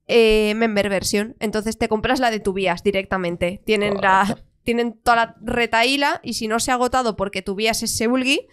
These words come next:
Speaker 2: <laughs>
Speaker 1: eh, pues probablemente no tengas problema en conseguirlo.
Speaker 2: En este, en este, mm, o sea, en, yo creo que en el, tanto en el de chicas como en el de chicos,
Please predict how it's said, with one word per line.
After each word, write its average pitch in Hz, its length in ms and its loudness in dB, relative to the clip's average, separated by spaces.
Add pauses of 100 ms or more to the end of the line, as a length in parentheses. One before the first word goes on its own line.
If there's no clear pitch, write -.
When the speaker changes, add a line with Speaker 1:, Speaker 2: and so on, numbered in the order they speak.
Speaker 2:
<laughs> - 380 -4
Speaker 1:
eh, 233 460 4
pues 233 160 -6
probablemente 240 800 4
no 254 100 0
tengas 220 260 0
problema 208 340 -4
en 208 80 -4
conseguirlo. 196 500 -4
Speaker 2:
En 135 100 2
este, 135 960 0
en 123 100 -6
este, 131 760 -2
mm, - 460 -14
o 135 60 -6
sea, 123 200 0
en, 123 360 -6
yo 127 100 -6
creo 143 160 -6
que 139 60 -8
en 131 100 -8
el, 123 500 -14 (360)
tanto 135 340 0
en 127 240 -2
el 127 100 -6
de 127 100 -8
chicas 143 260 -6
como 151 120 -2
en 135 40 -2
el 131 60 -4
de 123 80 -10
chicos, 135 460 -4